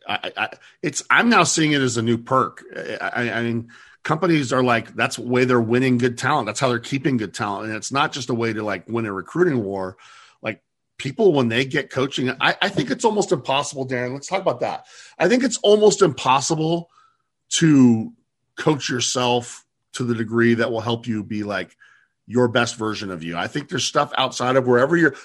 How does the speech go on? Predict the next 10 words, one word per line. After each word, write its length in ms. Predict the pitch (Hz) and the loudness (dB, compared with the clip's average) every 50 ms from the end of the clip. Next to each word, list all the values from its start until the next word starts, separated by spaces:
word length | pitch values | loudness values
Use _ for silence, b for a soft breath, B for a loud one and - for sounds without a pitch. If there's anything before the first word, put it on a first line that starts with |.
| B - | B -2
your 100 | - 139 | 0 2
blinders 380 | 143 170 175 180 170 165 151 | 4 4 4 6 4 2 2
may 140 | 143 156 147 | 0 0 -2
be 140 | 131 127 113 | -2 -2 -6
tight, 420 | 117 - - 139 143 160 175 - | -8 -4 -2 0 0 0 0 -2
your 100 | - 131 | -2 -2
blinders 460 | 127 117 123 131 135 143 139 135 123 117 | -2 0 0 0 0 0 -2 -2 -2 -2
may 120 | 131 123 | -2 -2
be 140 | 117 117 110 | -2 -4 -6
here, 400 | 107 120 117 127 139 156 160 | -4 -2 0 2 2 0 -2